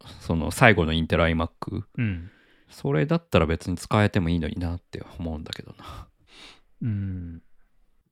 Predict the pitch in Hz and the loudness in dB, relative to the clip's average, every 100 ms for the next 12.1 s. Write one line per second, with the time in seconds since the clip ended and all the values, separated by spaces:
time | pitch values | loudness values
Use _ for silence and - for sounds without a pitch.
0 | - 98 90 87 104 95 - 90 87 - | -10 -4 -2 0 0 0 2 2 2 -2
1 | - 80 - 85 - - 87 80 - - | -4 -6 -4 -6 -6 -8 -10 -10 -16 -20
2 | - - - _ _ _ - - - - | -20 -20 -20 _ _ _ -20 -20 -20 -20
3 | - _ _ _ - 117 101 95 87 80 | -20 _ _ _ -10 -4 -2 -2 -6 -8
4 | 82 - _ - - - - - - - | -14 -20 _ -20 -20 -20 -20 -20 -12 -6
5 | 175 269 - 285 156 101 104 104 107 95 | -4 -4 -6 -2 0 0 -4 -4 -4 -2
6 | 92 - _ _ - 117 98 92 95 - | -6 -10 _ _ -4 -2 -2 -4 -6 -8
7 | - 101 - 101 - 87 78 - - - | -10 -10 -10 -10 -8 -8 -10 -14 -20 -18
8 | - - - - - - 147 175 131 120 | -12 -10 -8 4 4 6 6 6 6 4
9 | - 123 - 101 98 98 - - - - | 0 -4 -4 -4 -6 -8 -12 -14 -12 -12
10 | - - - 95 117 104 117 90 - 143 | -14 -2 0 2 2 2 4 2 2 0
11 | 165 - 139 120 - - 110 82 - - | 0 4 6 6 2 2 2 2 -4 -8